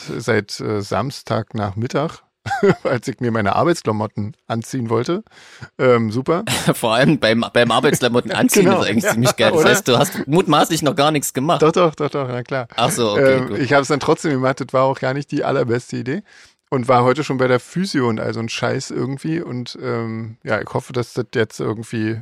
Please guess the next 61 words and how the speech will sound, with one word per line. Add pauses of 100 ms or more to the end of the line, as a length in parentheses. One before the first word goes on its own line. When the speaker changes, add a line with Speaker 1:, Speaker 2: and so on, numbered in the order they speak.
(140)
Speaker 1:
in
den
nächsten
zwei,
drei
Tagen
wieder
okay
ist. (640)
Ähm,
aber
das,
äh,
ist
jetzt
gerade
total
scheiße,
weil (240)
ich
hab
hier
eigentlich
Speaker 2:
Mhm.
Speaker 1:
ganz
viel
zu
tun (220)
und
<laughs>
kann
ja
nichts
machen.
Das
ist
total
blöd
irgendwie. (440)
Nervt
Speaker 2:
Ja,
auch
so
Speaker 1:
voll.
Speaker 2:
mit
Rücken
ist
so,
in
eine
Tour
starten
ist
auch
so
nicht
geil,
auch
wenn
man
nichts,